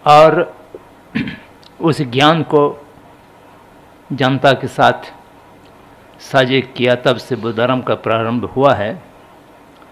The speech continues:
और उसके इतिहास के तथ्य से बुद्ध धर्म के प्रवक्ता शाक्य मुनि बुद्ध महापरिनिर्वाण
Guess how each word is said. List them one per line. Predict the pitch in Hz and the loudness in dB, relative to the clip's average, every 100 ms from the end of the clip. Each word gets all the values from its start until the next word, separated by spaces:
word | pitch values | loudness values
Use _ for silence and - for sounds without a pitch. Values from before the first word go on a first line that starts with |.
| - - - - - - _ _ - - - - | -20 -20 -20 -20 -20 -20 _ _ -20 -20 -20 -8
और | 123 135 | 0 2
उसके | 139 127 - | 2 -2 0
इतिहास | 139 127 123 131 135 | 0 0 2 2 0
के | 127 | -6
तथ्य | 131 135 139 123 | -2 -2 0 -6
से | - 123 131 - - - - - - - - _ - - - - - - - - - - - _ - - _ - - - - _ _ - | -4 -6 -6 -12 -20 -20 -20 -20 -20 -20 -20 _ -20 -20 -20 -20 -20 -20 -20 -20 -20 -20 -20 _ -20 -20 _ -20 -20 -20 -20 _ _ -20
बुद्ध | - 131 135 | -10 -4 0
धर्म | 131 143 151 | 2 2 0
के | 143 | -4
प्रवक्ता | 127 123 123 123 - 156 110 113 - - - - _ - - - - - - - | -2 0 0 0 2 2 2 -2 -10 -20 -20 -20 _ -20 -20 -20 -20 -20 -20 -16
शाक्य | - 151 127 - 156 | -6 -6 -4 2 2
मुनि | 139 139 131 | 2 0 -2
बुद्ध | 113 139 - - - - - - _ _ _ - - - - | -2 -6 -8 -20 -20 -20 -20 -20 _ _ _ -20 -20 -20 -6
महापरिनिर्वाण | 123 123 143 147 131 120 123 127 139 143 | -2 2 2 2 0 -2 -2 0 0 -2